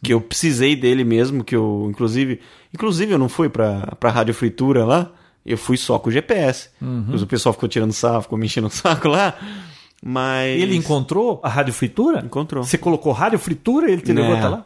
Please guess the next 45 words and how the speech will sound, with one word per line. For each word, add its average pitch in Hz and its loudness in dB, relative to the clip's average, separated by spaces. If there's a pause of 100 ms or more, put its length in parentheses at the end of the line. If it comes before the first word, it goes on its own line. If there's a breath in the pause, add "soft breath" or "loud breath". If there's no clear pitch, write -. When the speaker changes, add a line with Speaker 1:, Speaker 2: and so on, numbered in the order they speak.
Speaker 1:
mala. 104 0
Speaker 2:
Ah. - -12
Speaker 1:
Coloquei 156 0
o 156 4
endereço. 147 2 (420 loud breath)
Mas 120 0
em, 123 -2 (120)
o 110 -10
que - -6
eu 113 -4
quis 123 -2
dizer 117 0
é 131 2
que 113 -6
todas 190 -2
as - 0
Speaker 2:
Parece 170 4 (100)
Speaker 1:
vezes - -8
Speaker 2:
que - -2
era 381 2
numa 370 2
boqueta, 170 -2
né? 170 -4
Um 147 -6
lugar 127 0
meio 123 -4
quebrado 120 -2
lá, 139 2
você 202 2
Speaker 1:
<laughs> - -
Speaker 2:
falou. 165 2
Speaker 1:
Foi. - -2 (560 loud breath)
Ou 120 0
é 127 2
sem 131 -2
G 131 0
P 123 -4
S, 117 0
era 123 2
dif-, 165 0
difícil 165 -2
acertar 175 0
lá, 113 2
viu? 113 -4
Speaker 2:
Uhum. 127 -8